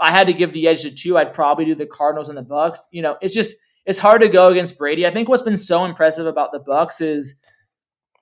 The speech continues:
you would expect them to kinda play down this season because you already won the Super Bowl. Like,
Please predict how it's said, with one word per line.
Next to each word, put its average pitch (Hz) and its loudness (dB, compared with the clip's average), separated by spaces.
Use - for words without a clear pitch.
you 196 2
would 214 12
expect 220 6
them 277 -2
to 254 4
kinda 208 6
play 180 2
down 156 0
this 160 -2
season 165 -10
because 151 -4
you 156 -6
already 175 0
won 180 -4
the 175 -12
Super 156 -18
Bowl. 147 -8
Like, 147 -6